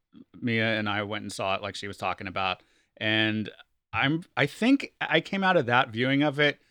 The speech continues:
wondering if this should definitely be in the running for, like, one of the best movies ever made, 'cause it's just, like, the scope of it is so impressive to me. And I, I'm not sure where I come down on it now. We'll get to that, but, like, it's, that's where I was coming into it. I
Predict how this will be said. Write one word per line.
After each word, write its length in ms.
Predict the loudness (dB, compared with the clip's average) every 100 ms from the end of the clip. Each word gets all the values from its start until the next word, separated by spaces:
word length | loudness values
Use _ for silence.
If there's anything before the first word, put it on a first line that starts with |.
| _ _ _
wondering 520 | -4 0 2 2 2 2
if 180 | -2
this 180 | -2 -2
should 260 | -2 -6 -4
definitely 380 | -4 -4 -6 -6
be 360 | -4 -4 -6 _ _ _ _ -6
in 80 |
the 100 | -4
running 340 | -2 0 0 -2
for, 160 | -4
like, 220 | -2 -4 -4
one 200 | -4 -4
of 60 |
the 80 | -6
best 280 | -6 -8 -8
movies 260 | -10 -8
ever 180 | -8 -8
made, 320 | -8 -8 -10
'cause 180 | -14 -16
it's 100 | -14
just, 180 | -12 -10
like, 140 | -10
the 80 | -8
scope 420 | -10 -2 0 2
of 180 | 0 -2
it 100 | -4
is 80 | -6
so 220 | -6 -6
impressive 460 | -6 -6 -8 -8 -10
to 100 | -6
me. 300 | -6 -6 -8 _ _ _ _ _
And 680 | -6 -4 -2 -4 -4 -6 -8 _ _ _ _ _
I, 180 | -2 0 4
I'm 160 | 6
not 160 | 6 4
sure 160 | 2
where 140 | 6 4
I 40 |
come 180 | 4 2
down 200 | 2 2
on 140 | 0
it 80 | -2
now. 240 | -2 0 0
We'll 120 | 0
get 180 | -2 -2
to 100 | -4
that, 280 | -2 -2 -4
but, 140 | -6
like, 200 | -4 -6 -6
it's, 260 | -6 -8 -10 -10 0
that's 220 | 0 4
where 140 | 4
I 40 | 4
was 100 | 0
coming 280 | -8 -6
into 300 | -6 -8 -10
it. 140 | -12 -12 -6
I 120 | -2